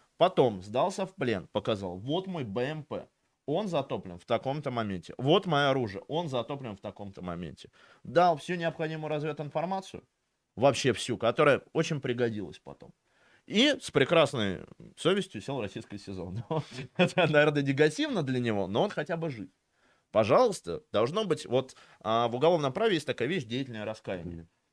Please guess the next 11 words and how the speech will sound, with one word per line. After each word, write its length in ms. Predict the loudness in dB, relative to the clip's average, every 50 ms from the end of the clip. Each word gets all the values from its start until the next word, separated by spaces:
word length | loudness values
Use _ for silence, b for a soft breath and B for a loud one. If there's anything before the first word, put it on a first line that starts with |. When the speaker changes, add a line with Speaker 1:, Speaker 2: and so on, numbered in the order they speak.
| _ _ _ -2
Speaker 1:
Если 260 | 0 0 2 2 0
у 140 | 0 0 -4
тебя 220 | -8 -6 -4 -2 0
есть 220 | 0 -2 -2 -4
деятельное 400 | -2 -2 -2 -2 -2 -2 -2 0 2
раскаяние, 720 | 0 0 -2 -2 0 0 0 0 0 -4 -6 -8 -8 -8
безусловно, 600 | -8 -6 -4 -4 -4 -2 0 0 0 0 -2 -4
конечно, 580 | -4 -4 -4 -4 -4 -6 -6 -6 -8 -10 -10 -10
ты 240 | -8 -8 -8 -6 -6
на 180 | -6 -4 -2
равных 460 | 2 2 2 2 2 0 -4 -8 -8